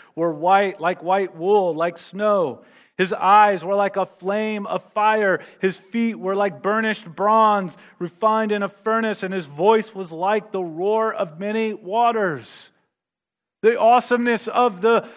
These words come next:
resurrected, reigning, and ruling king, the king that is the source of our courage, it just keeps going. His white hair, like wool and snow, speak to his overwhelming purity and wisdom.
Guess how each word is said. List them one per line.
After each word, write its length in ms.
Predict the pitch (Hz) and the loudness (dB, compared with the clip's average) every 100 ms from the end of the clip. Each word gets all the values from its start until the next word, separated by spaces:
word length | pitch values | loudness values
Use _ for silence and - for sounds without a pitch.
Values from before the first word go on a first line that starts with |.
| - - | -20 0
resurrected, 720 | 233 240 240 240 233 233 220 | 2 4 4 4 2 0 -2
reigning, 420 | 208 240 247 240 | 0 2 0 -2
and 180 | 220 208 | -4 -4
ruling 360 | 240 254 240 233 | -2 0 -2 -4
king, 400 | - 247 240 202 | -2 -2 0 -4
the 80 | |
king 360 | 196 220 247 247 | -6 -6 -4 0
that 160 | 226 202 | 0 0
is 160 | 214 | -4
the 120 | 220 | -10
source 360 | - 247 247 240 | -6 0 0 0
of 120 | 208 | -2
our 120 | 226 | -2
courage, 540 | 220 - 240 247 208 - - - | -4 -2 2 4 2 -6 -20 -12
it 60 | 202 | -10
just 200 | 233 - | -10 -2
keeps 220 | 254 175 | -2 -2
going. 760 | 170 233 262 262 233 156 120 - _ _ | 0 4 4 4 0 -4 -12 -20 _ _
His 180 | 233 185 | -2 -2
white 460 | 180 240 262 240 175 | 2 6 6 2 -4
hair, 640 | 220 254 247 214 147 - - _ | -2 0 2 2 0 -4 -18 _
like 240 | 214 226 - - _ | 2 2 -2 -20 _
wool 380 | 190 254 262 240 | 2 6 6 6
and 140 | 226 | 0
snow, 500 | - 233 262 254 196 | -6 -2 2 4 4
speak 360 | - - 254 - | 0 -6 -6 -4
to 120 | 226 | 0
his 220 | 226 - - - | 0 -2 -14 -6
overwhelming 720 | 226 262 254 240 254 254 240 | 4 4 4 2 2 2 -2
purity 380 | - 254 262 262 | 0 2 4 2
and 140 | 262 | 0
wisdom. 640 | 269 311 226 220 165 110 | 0 -2 -2 -2 -2 -4